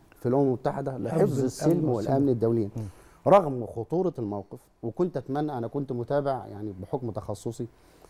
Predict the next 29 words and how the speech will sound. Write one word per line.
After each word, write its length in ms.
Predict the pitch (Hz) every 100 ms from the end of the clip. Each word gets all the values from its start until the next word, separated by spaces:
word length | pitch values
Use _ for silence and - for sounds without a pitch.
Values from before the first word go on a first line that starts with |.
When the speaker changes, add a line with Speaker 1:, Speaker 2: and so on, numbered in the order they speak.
| _ -
Speaker 1:
متابع 420 | 104 - 151 147
جيد 380 | 117 139 143 131
لقرارات 540 | 117 - 113 127 139
مجلس 360 | 135 135 127 -
الأمن، 240 | 113 127
وكنت 320 | 123 - 165 135
أتمنى 320 | - 156 170
إن 120 | 139
في 100 | -
المجلس 420 | 117 143 143 117
ده، 180 | 110 123
في 100 | -
القرار 320 | 104 113 139
ده، 200 | 139 156 - - - _ _ _ 127
نتوصل 720 | 123 117 120 156 - 120 110
لوقف 380 | 107 135 - 107
كامل 340 | 127 120 104
لإطلاق 380 | 101 117 123 110
النار، 280 | 107 123 117
لسبب 420 | 104 151 120 92 - - _ _ - - - -
إن 420 | 120 117 117 113 113
في 100 | 127
المجلس 480 | 127 170 165 -
الأول 400 | 123 143 156 156
أو 120 | 123 117
في 100 | -
Speaker 2:
مم. 60 |
Speaker 1:
القرارات 460 | 120 113 120 147 -
الأولى 400 | 120 143 135